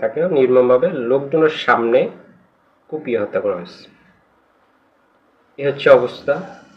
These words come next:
এবং সেখানেও এটা হওয়ার পরও কিন্তু, আহ, ওই পত্রিকার যে সম্পাদক উনি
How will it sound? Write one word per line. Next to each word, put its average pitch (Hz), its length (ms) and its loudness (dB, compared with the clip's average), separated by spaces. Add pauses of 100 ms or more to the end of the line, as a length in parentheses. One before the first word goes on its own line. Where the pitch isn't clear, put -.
(380)
এবং 131 360 2 (1160)
সেখানেও 147 720 2 (120)
এটা 135 160 -6
হওয়ার 127 300 0 (140)
পরও 139 320 6
কিন্তু, 123 400 -2
আহ, - 1300 -4
ওই 131 140 2 (100)
পত্রিকার 135 460 2
যে 131 340 4
সম্পাদক 120 680 0
উনি 151 300 -2